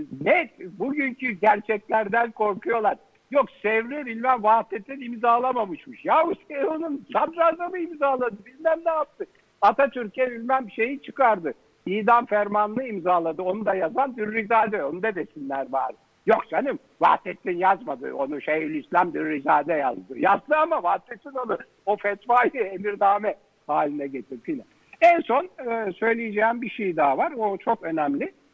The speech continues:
Diyorlar ki efendim işte Atatürk de diktatördü filan. <laughs> Yahu Allah, gene bir Allah'tan korkun, siyaset bilimizi biraz yaladıysanız.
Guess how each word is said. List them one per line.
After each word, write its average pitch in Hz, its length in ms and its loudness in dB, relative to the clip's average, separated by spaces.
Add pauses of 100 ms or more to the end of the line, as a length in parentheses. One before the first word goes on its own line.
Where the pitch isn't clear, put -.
(240)
Diyorlar 269 360 4
ki 240 100 -6
efendim 254 360 -4
işte 269 200 -4
Atatürk 226 520 -2
de 240 140 -6
diktatördü 202 600 -2
filan. 175 280 0 (120)
<laughs> 170 140 -6
Yahu 262 300 2 (120)
Allah, 180 340 -2 (160)
gene 226 260 -4
bir 175 140 -8
Allah'tan 165 540 0 (200)
korkun, 185 400 0 (100)
siyaset 185 540 0
bilimizi 165 420 -8
biraz 226 320 2
yaladıysanız. 160 680 0